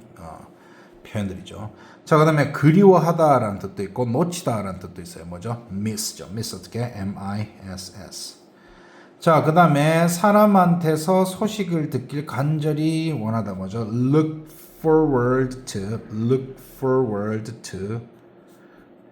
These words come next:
hearing from 사람이죠. hearing from 사람. 어. 자, look 어떻게? L O O K. forward 어떻게 해요?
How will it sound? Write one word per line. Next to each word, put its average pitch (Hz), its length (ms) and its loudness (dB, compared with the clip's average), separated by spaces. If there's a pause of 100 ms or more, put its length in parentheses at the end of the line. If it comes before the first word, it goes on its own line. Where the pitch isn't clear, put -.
(460)
hearing 147 760 4
from 123 540 2
사람이죠. 80 600 -10 (140)
hearing 76 360 -16
from 143 600 -6
사람. - 320 -14 (1600)
어. - 260 -16 (460)
자, 120 100 -4
look 165 480 4
어떻게? 120 400 -12
L 151 260 -2
O 143 60 -6
O 131 340 -6
K. 104 360 -12 (240)
forward 127 580 -4
어떻게 107 320 -12
해요? 120 360 -8